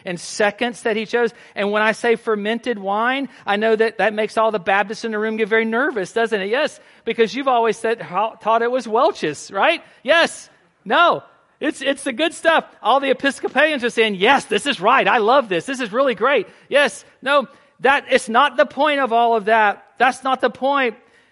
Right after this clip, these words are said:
Because we focus on the shadow, we miss the substance. The point is this, he is here. He is here for your life. He is here for my life.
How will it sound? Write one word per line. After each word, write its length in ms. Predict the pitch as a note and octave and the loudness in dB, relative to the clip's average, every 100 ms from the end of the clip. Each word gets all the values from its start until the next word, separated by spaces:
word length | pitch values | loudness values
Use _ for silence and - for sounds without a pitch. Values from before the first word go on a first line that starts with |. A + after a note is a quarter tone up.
| _ | _
Because 260 | A#3 A#3+ | 0 0
we 120 | A3 A#3 | 0 -2
focus 400 | B3+ B3+ C4 C4 | 0 0 0 -2
on 80 | |
the 100 | C4 | -4
shadow, 240 | B3+ A#3+ A#3+ | -2 0 0
we 140 | A#3+ | 0
miss 180 | A#3 B3 | -2 -2
the 100 | C4+ | -4
substance. 520 | - C4+ G#3 A3+ - - _ | -4 -4 -2 -8 -10 -18 _
The 100 | A3 | -12
point 360 | - B3+ D4 C4+ | -4 0 0 -2
is 160 | A3 | -4
this, 240 | A#3+ B3+ - - _ | 2 0 0 -18 _
he 200 | B3 C#4+ | -4 -2
is 160 | C4+ - | -2 -2
here. 460 | C4 D4 F#3+ G#2 _ _ _ _ _ _ _ _ _ | -2 0 0 -2 _ _ _ _ _ _ _ _ _
He 180 | C#4 C#4+ | 2 2
is 160 | - | 0
here 400 | - C#4+ C#4 B3 - _ | -4 -2 2 0 -2 _
for 160 | - C4 | 0 0
your 320 | A3 B3+ C#4+ | 2 4 6
life. 520 | A#3+ F3+ B2 - - _ _ | 6 2 -2 -12 -20 _ _
He 180 | - D4 | -4 -2
is 180 | D4+ - | -2 -4
here 220 | C4+ C4+ | 0 0
for 240 | B3 B3 A#3 | 2 0 0
my 280 | A3+ C4 | 2 2
life. 520 | B3+ A#3 G3+ F#3+ - | 4 4 4 2 -6